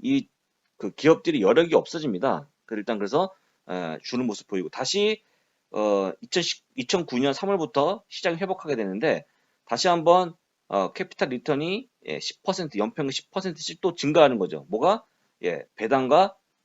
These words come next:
자사주 매입이. 근데 지금 뭐냐? 삼십오 퍼센트의 현재 지금 감소세를 보여주고 있습니다. 일단 그래서 많은 분들이 지금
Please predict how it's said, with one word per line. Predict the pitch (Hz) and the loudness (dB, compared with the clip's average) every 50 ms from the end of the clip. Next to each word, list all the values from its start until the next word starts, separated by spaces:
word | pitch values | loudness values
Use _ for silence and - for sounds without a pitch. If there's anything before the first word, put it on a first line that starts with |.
| _ _ | _ _
자사주 | - 117 113 127 127 120 104 | -10 -8 -8 -8 -8 -6 -6
매입이. | 92 90 87 87 - - - _ _ _ | -6 -6 -6 -8 -12 -16 -20 _ _ _
근데 | - 127 | -12 -10
지금 | 123 - 135 131 156 156 | -6 -6 -4 -2 -2 0
뭐냐? | 117 107 107 131 170 196 208 - _ _ _ _ _ _ _ _ | 0 0 0 2 0 0 -2 -4 _ _ _ _ _ _ _ _
삼십오 | - 196 208 196 - 180 135 120 117 - | -4 -2 0 0 0 0 0 0 0 0
퍼센트의 | - 147 - 160 135 127 131 139 151 180 196 196 _ _ _ _ _ _ _ | -4 -4 -2 -4 -4 -2 0 2 2 2 0 -4 _ _ _ _ _ _ _
현재 | - 123 113 113 98 123 120 107 | -8 -6 -6 -4 -2 -2 -2 -2
지금 | - - 120 104 110 104 101 | -4 -6 -6 -6 -6 -6 -6
감소세를 | - - 123 135 151 160 - 160 143 139 120 | -6 -6 -4 -4 -4 -2 0 2 2 2 0
보여주고 | - 98 107 113 110 95 | 0 0 0 0 -2 -4
있습니다. | - - - 64 62 - _ _ - - _ _ | -8 -10 -12 -14 -14 -16 _ _ -20 -20 _ _
일단 | 117 123 - 214 202 | 0 6 6 6 8
그래서 | - 143 170 - 214 180 135 | 8 6 6 8 6 6 6
많은 | 98 104 127 165 190 | 6 6 6 6 4
분들이 | 202 196 165 160 143 165 202 196 143 101 90 | 2 2 2 2 2 4 4 4 4 2 0
지금 | - - 147 151 | 0 -2 0 0